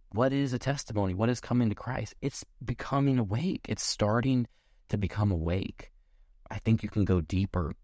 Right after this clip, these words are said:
than what the church teaches and the way the church talks about it. They,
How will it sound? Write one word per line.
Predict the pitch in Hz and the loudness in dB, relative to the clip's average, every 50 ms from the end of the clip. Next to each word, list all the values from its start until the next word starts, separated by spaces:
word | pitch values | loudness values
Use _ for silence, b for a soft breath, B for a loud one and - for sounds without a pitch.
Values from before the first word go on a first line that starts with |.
| - | -6
than | - 92 87 | -2 0 2
what | 87 85 - | 2 0 0
the | - - | -2 -6
church | - - - - 90 76 - - - - | -6 -4 -2 0 0 0 -2 -6 -12 -10
teaches | - - 98 92 - - - - - - - - - - | -4 -4 -4 -4 -4 -6 -6 -6 -6 -8 -10 -12 -12 -6
and | - 107 87 | -2 0 0
the | 82 | 0
way | 90 87 85 | 2 2 2
the | 85 90 | 2 0
church | - - - 78 - - - | -2 -2 -6 -4 -6 -6 -6
talks | - 98 92 - - - | -4 -4 -4 -4 -4 -8
about | 85 - - - | -6 -4 -4 -6
it. | 90 - | -4 -4
They, | - 87 71 | -6 -6 -6